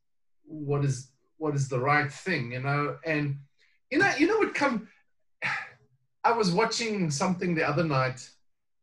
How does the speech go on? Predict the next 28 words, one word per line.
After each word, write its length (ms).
and, 400
uh, 380
and 120
it 100
came 240
to 140
me 200
again, 440
is 180
like, 260
do 80
you 60
know 240
man's 520
lust? 640
I 60
know 240
now 180
I'm 120
touching 400
on 80
something 400
else, 220
but 180
man's 300
lust 340
for 240
power 600